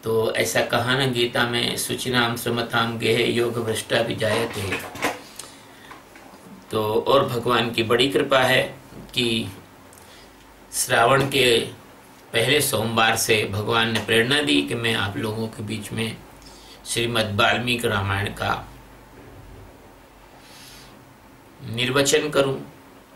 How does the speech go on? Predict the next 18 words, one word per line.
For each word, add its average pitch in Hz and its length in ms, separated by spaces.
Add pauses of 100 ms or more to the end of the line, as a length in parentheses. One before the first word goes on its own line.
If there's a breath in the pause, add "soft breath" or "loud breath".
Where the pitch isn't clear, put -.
आपको 98 480
वाल्मीकि 98 540
रामायण 98 380
सुनाऊं। 131 600 (1080 loud breath)
तो 98 500 (180)
उसी 143 280
तारतम्य 131 580
आज 117 360
अपन 113 420 (800)
वाल्मीकि 107 460
रामायण 110 380
के - 280 (720)
बीसवें 123 520
सर्ग 113 420 (100)
को 110 80
ले 104 200
रहे 95 120
हैं, 92 280